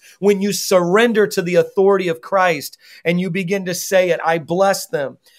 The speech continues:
Guys, I'm getting ready to do the cast out phase. We're almost there. And I know that you're almost there, but I need you to say this. Somebody in the chat said that when I said about the renouncing of Ahab and Jezebel, they could barely get the words out.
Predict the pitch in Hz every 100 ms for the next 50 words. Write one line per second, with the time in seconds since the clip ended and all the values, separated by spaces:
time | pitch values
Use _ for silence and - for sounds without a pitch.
0 | _ 180 185 180 175 208 208 196 202 202
1 | 175 151 185 170 165 180 175 175 185 165
2 | - 175 165 143 131 160 165 180 185 180
3 | - 165 156 131 - _ _ - 147 160
4 | 170 180 180 - 175 175 170 165 180 160
5 | 156 160 196 143 185 180 - 185 185 165
6 | 143 127 - _ - - 185 196 202 185
7 | 165 - 180 185 - 175 165 160 160 156
8 | 165 165 - - 190 185 175 170 170 170
9 | 156 156 151 156 175 175 180 165 - _
10 | - 165 - 170 175 175 170 160 123 160
11 | 160 165 156 151 156 160 135 160 170 175
12 | 165 165 165 143 165 165 127 143 135